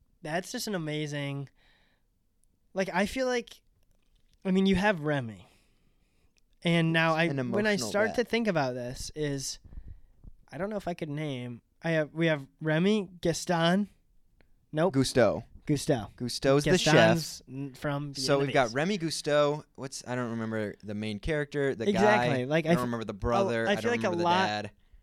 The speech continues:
Speaker 2: Don't remember the girl. I don't remember any of their names.
Speaker 1: I don't think the names were even, Ratatouille is, feels like a very, like, emotional, emotionally good movie. I think the more I think about it,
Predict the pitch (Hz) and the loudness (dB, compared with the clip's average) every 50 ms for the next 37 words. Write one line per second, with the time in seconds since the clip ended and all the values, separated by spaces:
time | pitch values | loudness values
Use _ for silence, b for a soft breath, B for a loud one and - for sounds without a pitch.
0 | _ _ - - - 123 120 123 123 120 117 117 107 113 120 117 117 117 117 117 | _ _ -20 -12 -10 -8 -6 -6 -6 -6 -8 -10 -8 -6 -6 -4 -2 -2 -2 -4
1 | 117 117 117 - - - - - 131 147 160 165 165 170 160 151 160 160 151 143 | -4 -6 -8 -12 -16 -16 -14 -8 -4 -4 -2 0 2 0 0 0 -2 -2 -2 -2
2 | 127 120 123 120 113 104 101 - - - - 165 175 196 220 240 226 - 240 214 | -2 -2 -2 -4 -4 -6 -8 -12 -14 -8 -2 0 0 0 0 -2 -4 -4 -6 -4
3 | 185 180 160 151 151 151 156 156 151 139 143 139 139 151 143 139 143 139 135 135 | -2 -2 0 0 0 0 0 0 0 -2 -2 -2 0 -2 0 0 0 0 0 0
4 | 131 127 123 _ _ _ _ _ _ _ _ _ _ _ - 175 196 196 233 294 | -2 -4 -6 _ _ _ _ _ _ _ _ _ _ _ -6 -2 0 2 2 0
5 | 247 - - 247 240 220 185 165 - - - 180 170 170 165 156 165 147 - 127 | 0 0 0 2 4 4 4 4 2 -4 0 2 2 4 4 2 -2 -2 -2 -4
6 | 120 135 135 135 139 143 147 143 139 135 - 147 139 135 120 120 123 123 127 135 | -2 0 2 2 2 2 0 -2 -4 -6 -8 -10 -8 -8 -8 -8 -8 -8 -10 -10
7 | - - - 135 131 127 127 123 120 117 - - - 139 143 143 139 - - 160 | -10 -6 -4 -2 0 0 0 -2 -4 -6 -10 -10 -8 -4 -2 -2 -2 0 0 0
8 | 143 127 143 131 123 120 120 113 117 117 - _ - - 151 165 160 - 214 233 | 0 0 -2 -4 -4 -4 -6 -6 -6 -8 -10 _ 0 2 4 4 4 0 -2 -4
9 | 240 - - 170 170 151 131 127 131 143 180 226 254 233 - - 254 247 214 170 | -6 -6 -4 -2 -2 -2 0 0 2 4 4 4 4 2 0 -4 -4 -4 -4 -4
10 | 143 123 120 117 117 117 113 117 | -4 -4 -4 -4 -6 -8 -10 -12